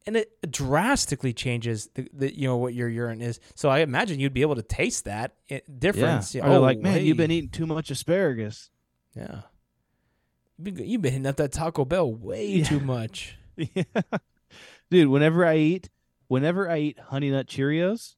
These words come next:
Speaker 1: Yeah.
Speaker 2: my pee smells terrible.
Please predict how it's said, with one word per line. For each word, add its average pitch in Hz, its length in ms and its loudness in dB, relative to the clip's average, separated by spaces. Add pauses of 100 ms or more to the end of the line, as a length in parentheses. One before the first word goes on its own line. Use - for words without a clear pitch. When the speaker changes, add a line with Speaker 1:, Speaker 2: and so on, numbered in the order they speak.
Speaker 1:
Yeah. 120 260 -6 (600)
Speaker 2:
my 139 120 -4
pee 147 240 -2
smells 127 420 0 (260)
terrible. 131 1080 0